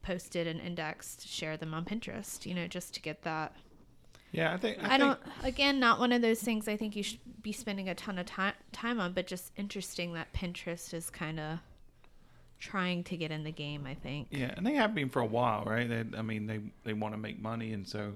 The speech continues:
Speaker 1: Yeah.
Speaker 2: travel is obviously one of those places where there's, there's large marketing budgets, and it, it makes sense 'cause it's, it's a visual platform similar to Instagram, and it,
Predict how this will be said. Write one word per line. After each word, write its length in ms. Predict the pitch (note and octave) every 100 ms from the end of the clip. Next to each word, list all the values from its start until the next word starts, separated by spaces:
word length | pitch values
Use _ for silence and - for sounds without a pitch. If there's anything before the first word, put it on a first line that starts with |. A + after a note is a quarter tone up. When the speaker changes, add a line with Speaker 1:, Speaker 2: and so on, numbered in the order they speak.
| -
Speaker 1:
Yeah. 160 | D3+
Speaker 2:
travel 320 | A2+ A2 A2
is 140 | G#2 G#2
obviously 380 | G#2+ G#2 - G2+
one 180 | G#2+ G#2+
of 60 |
those 160 | G#2+ G2+
places 480 | - A2 - A2 -
where 80 |
there's, 280 | G#2+ G#2 - - -
there's 260 | A2 -
large 320 | A#2 A2+ G#2
marketing 380 | A#2+ A2+ - A2
budgets, 480 | G2+ A2 A2 - -
and 140 | G#2+ G2+ - - - - - -
it, 140 | D3+ -
it 120 | G3+
makes 240 | F#3+ D3+ -
sense 260 | C#3 -
'cause 300 | - A#2+ G#2+ -
it's, 420 | A#2+ - - - - - G1+ G1+ C#2 A#2+
it's 160 | C3
a 40 | B2
visual 320 | A#2 B2 C#3
platform 520 | B2+ A#2+ - A2 A2+
similar 300 | A#2 A2+ A2+
to 80 | A#2+
Instagram, 680 | A2 G#2 - G#2+ G2+ A2 G#2+
and 120 | F#2+ - - - - -
it, 40 | -